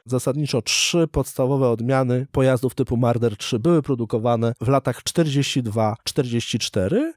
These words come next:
Pod koniec czterdziestego drugiego roku stwierdzono, że no okej, teraz produkujemy te Mardery, łatwo te czołgi przerobić na te działa samobieżne, ale docelowo będziemy chcieli,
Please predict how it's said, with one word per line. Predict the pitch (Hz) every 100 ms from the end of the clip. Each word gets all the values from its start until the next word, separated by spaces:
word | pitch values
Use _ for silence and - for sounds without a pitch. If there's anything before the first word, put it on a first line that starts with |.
| _
Pod | - 160
koniec | - 185 160 -
czterdziestego | - 165 147 143 - 156 147
drugiego | 135 135 143 139
roku | 135 -
stwierdzono, | 143 - 120 113 151 156
że | 123 139
no | 180
okej, | 190 120 90 -
teraz | 214 202 -
produkujemy | 165 143 135 143 160 151
te | 139
Mardery, | 123 117 110 107 110 220 294 -
łatwo | 160 185 165
te | 151
czołgi | - 156 147
przerobić | - 143 143 135
na | 131
te | 131
działa | 131 123
samobieżne, | 117 117 110 95 85 110
ale | 143 151
docelowo | 147 - 170 214 180
będziemy | 147 139 160 131
chcieli, | - 151 147 151